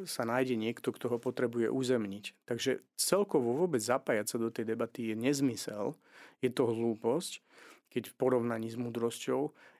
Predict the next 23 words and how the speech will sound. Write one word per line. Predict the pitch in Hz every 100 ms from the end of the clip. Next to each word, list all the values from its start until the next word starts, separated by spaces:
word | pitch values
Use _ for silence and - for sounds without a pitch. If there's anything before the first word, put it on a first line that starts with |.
| _
ideálne | 139 139 127 117 117 110
je | 113 143
využiť | 165 120 139 - 151 143 139 -
administrátora. | 123 123 123 117 117 113 - 117 113 - 113 104 110 _
To | 123 120
hovorím | 113 110
vždy. | 110 110 113 _ _
Administrátor | 113 117 123 120 - 117 - 117
je | 107
ten, | 131 123
ktorý | - 117
môže | 113 123 123
tú |
skupinu | - - 117 120 107
vymazať, | 113 117 113 107 110
ho-, | 113 - 110
hotovo. | 139 139 117 98 - - _
Dovidenia, | 117 131 123 123 117 123
do | 123
počutia. | 135 - 127 - 117 - - - - - - - _ _ _ _
A | 123 117
to | - 151 135
isté, | - 143 135